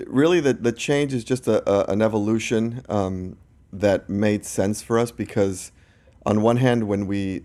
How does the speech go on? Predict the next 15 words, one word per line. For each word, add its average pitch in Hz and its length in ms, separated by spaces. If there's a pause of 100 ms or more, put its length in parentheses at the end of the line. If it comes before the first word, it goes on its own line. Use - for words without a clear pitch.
(120)
rushed, 107 560
uh, 95 400 (100)
to 101 160
launch 95 460
this 101 220
in 90 120
less 92 200
than 92 140
a 92 60
year, 95 380 (520)
uh, 92 180 (180)
vix 98 340
and 92 100
vix 92 200
Plus, - 520